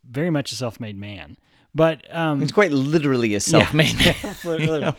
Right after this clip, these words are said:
Speaker 2: "I'm gonna go raise myself in the
Speaker 1: But
Speaker 2: woods. I'll see you in five years."
Speaker 1: But I think that, you know, there's, there's connotations to, uh, there's a very famous, uh, there's a famous, very famous book, uh, biography of Houston called The Raven.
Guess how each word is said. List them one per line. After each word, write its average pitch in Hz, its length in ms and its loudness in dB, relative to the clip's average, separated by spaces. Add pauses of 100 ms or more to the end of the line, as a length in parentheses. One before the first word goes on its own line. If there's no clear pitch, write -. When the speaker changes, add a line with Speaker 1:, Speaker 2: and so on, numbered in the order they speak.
(120)
Speaker 2:
"I'm 233 100 4
gonna 254 140 -2
go 175 120 4
raise 156 300 6
myself 135 340 0
in 127 80 -4
the 120 60 2
Speaker 1:
But 117 120 10
Speaker 2:
woods. 123 140 4
I'll 143 100 4
see 151 180 -6
you 135 60 0
in 117 80 -4
five 104 260 -2
years." - 300 -10
Speaker 1:
But 180 260 4
I 175 80 6
think 202 320 -4
that, 151 360 0
you 151 360 -4
know, 143 80 4
there's, 139 300 0
there's 160 200 0
connotations 143 880 2
to, 120 300 -2
uh, 147 80 -6
there's 156 180 0
a 156 60 4
very 190 140 4
famous, 156 520 0
uh, 101 280 -14 (120)
there's 165 140 -6
a 143 40 -8
famous, 226 360 2
very 165 180 2
famous 160 320 0
book, 123 380 -4 (120)
uh, 110 280 -8 (160)
biography 143 460 2
of 110 100 -6
Houston 110 380 -8
called 113 260 -4
The 113 80 -2
Raven. 98 360 -10